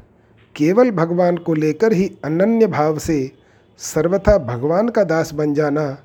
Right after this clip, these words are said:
और केवल भगवान को ही अपना स्वामी मान लेना अधीनता है। प्रपत्ति, जैसे कोई किसी समर्थ के चरणों में लंबा पड़ जाता है, ऐसे ही संसार की तरफ से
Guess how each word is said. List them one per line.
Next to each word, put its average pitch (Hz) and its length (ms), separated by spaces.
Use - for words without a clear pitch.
और 170 320
केवल 180 360
भगवान 143 560
को 226 180
ही 196 200
अपना 175 320
स्वामी 170 480
मान 165 260
लेना 151 380
अधीनता 143 580
है। 139 320
प्रपत्ति, 185 680
जैसे 175 320
कोई 208 280
किसी 196 340
समर्थ 165 500
के 202 160
चरणों 170 440
में 160 260
लंबा 151 400
पड़ 190 220
जाता 160 340
है, 143 320
ऐसे 170 320
ही 214 180
संसार 165 600
की 208 160
तरफ 160 320
से 143 420